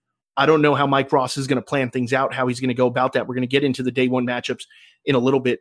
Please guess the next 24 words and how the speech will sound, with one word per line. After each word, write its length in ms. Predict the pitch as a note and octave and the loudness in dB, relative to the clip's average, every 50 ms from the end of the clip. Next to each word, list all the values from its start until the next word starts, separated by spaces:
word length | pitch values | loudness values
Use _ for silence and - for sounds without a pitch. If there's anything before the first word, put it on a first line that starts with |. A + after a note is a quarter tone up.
| - A#2+ | -6 -4
but, 240 | - C3 A#2+ A2 - _ _ _ _ _ _ _ _ _ - | 0 0 0 0 -2 _ _ _ _ _ _ _ _ _ 0
I 120 | C#3+ C3+ | 2 2
mean, 200 | C3 C3 C3 B2+ | 4 2 2 4
that 140 | C3+ C3+ C3+ | 4 2 2
is 140 | B2+ A#2+ B2+ - | 2 -2 -4 -2
absolutely 540 | - D3 F3+ F#3+ - - C#3 C3+ C3+ G#2 C3 | -2 -2 -2 -2 -2 -2 -2 0 -2 -2 -2
massive. 480 | A#2+ A#2+ B2 B2+ A#2+ - B2 A2+ A2 - | -4 -2 -2 -4 -4 -4 -6 -8 -8 -2
Colton 280 | - - F3+ E3 D#3 | 2 2 2 4 4
Williams, 220 | C#3+ D3 C3+ A#2+ A#2 | 4 4 4 2 -2
we've 100 | A#2 - | -4 -2
said 180 | - E3 D3 | 0 0 0
it 60 | C3 - - | 0 -2 -2
all 160 | C#3 D3 D3 | 0 0 2
year 140 | C3+ C3+ C3 | 2 2 0
long, 200 | B2+ C3 B2+ B2 | 0 0 0 -2
is 100 | A#2 A#2+ | -4 -6
the 60 | B2 | -6
guy 200 | A#2+ C3 C3 C#3 | -2 0 0 0
that 140 | C#3 C3 - _ | 0 -4 -6 _
I 160 | - C3+ D3 D3+ | 0 0 2 2
want 340 | D#3 C#3+ C#3 C#3 D3 C#3+ - - | 2 2 2 2 2 2 -2 -4
throwing 380 | - C3+ C#3 C#3+ C#3 C#3 C#3 C3 | 0 2 4 4 4 2 -2 -4
Friday 420 | - - C#3+ C3+ C3+ C3+ C#3 C3+ | -4 0 2 2 4 4 2 2
night. 320 | B2+ B2+ C3 C3 B2+ A2+ | 2 0 0 0 0 -2